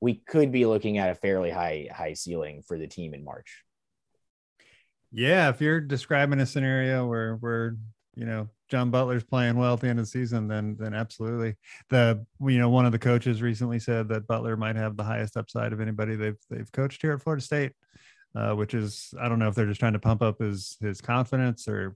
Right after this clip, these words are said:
Speaker 2: you know, if that's legit, but, you know, that's quite a statement coming from people who have been here for eighteen years. So he, uh, you know, Butler, Butler's still the guy, you know, that intrigues me the most out of this class. And, you know, I'm, I'm super excited to see all of them play, but,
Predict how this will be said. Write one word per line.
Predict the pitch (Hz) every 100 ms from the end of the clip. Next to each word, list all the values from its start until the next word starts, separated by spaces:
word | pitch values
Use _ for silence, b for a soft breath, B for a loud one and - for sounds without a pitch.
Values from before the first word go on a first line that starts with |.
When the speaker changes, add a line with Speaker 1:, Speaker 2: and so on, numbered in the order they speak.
| _
Speaker 2:
you | 107
know, | 104 104
if | 107 -
that's | 107 104 - -
legit, | 117 101 113 110 113
but, | 113 107 _ b b b -
you |
know, | 117
that's | 117
quite | 151 135
a |
statement | 113 143 131 117
coming | 117 120 113
from | 120
people | 117 117 117
who |
have | 107
been | 117
here | 113
for | 101 110
eighteen | 107 107 104
years. | 110 104 101 - b b b b b _ _ _ _ _ _ _
So | - 139 131 131
he, | 120 113 160 156 160 151 123
uh, | 147 135 135 127 127
you | 143
know, | 135 127 - _ 131
Butler, | 156 156 151 156
Butler's | 123 151 165 160 135
still | - 151 147
the |
guy, | 139 139 143 143 135
you | 131
know, | 131 131
that | 127
intrigues | 123 117 135 131
me | 131
the | 127
most | 123 127 120
out | 123 123
of |
this | 120 113
class. | 123 120 123 120 - 120
And, | 117 113 110 110
you | 117 113
know, |
I'm, | 117 117
I'm | 117 113 113
super | 139 123
excited | 120 131 117 104
to |
see | - 113
all | 113 120 107
of |
them | 101 98
play, | 110 101 98
but, | 95 98